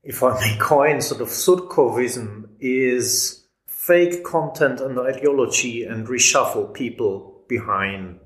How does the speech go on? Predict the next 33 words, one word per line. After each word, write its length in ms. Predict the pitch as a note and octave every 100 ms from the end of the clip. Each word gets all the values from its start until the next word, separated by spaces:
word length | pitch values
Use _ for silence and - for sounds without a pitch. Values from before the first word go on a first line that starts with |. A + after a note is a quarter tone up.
| _
the 100 | -
scenes. 920 | G#2+ - A#2 G2+ F2+ G#2 - - - - _ _ _ _ _ _ -
And 560 | A#2+ A2 A2+ A2 A2+ - -
I 300 | A#2 A#2+ -
don't 340 | D3+ C#3+ D#3
know 220 | C3+ C#3 C#3+
if, 400 | C3 B2 - - -
I 120 | B2+
mean, 220 | C3+ C#3
in, 240 | C#3 C#3 C#3 - F2 A2+
in 140 | C#3+
Ukraine, 600 | C3+ F3+ F#3+ E3 C#3+ C#3 C#3
it 160 | -
has 280 | - C#3 B2
been 220 | - C3+ - _ _
proven 540 | - D#3 C#3 - B2
a 160 | A2+ A2+ - _ -
giant 440 | - B2 A2 G#2+
failure. 760 | - - C3+ B2 G2 F#2 F2+ F2+ - - - _ _ -
And 140 | G#2+
I 100 | A2+
don't 300 | D3 C#3 C3+
know 300 | C3 B2+ B2+
what 920 | B2 A#2 A#2+ A#2 B2+ - - _ _ -
sort 200 | A#2+ A2
of, 260 | G2+ - -
in 200 | B2 A#2
Putin's 500 | - C#3 C#3 A#2 -
mind, 440 | B2 A2+ A2 G#2
the 100 | A#2+
legacy 600 | G#2+ A2 G#2 G#2 - A2+ G2+
of 100 | F#2
Surkov 720 | - A2 G2+ - G#2 F#2+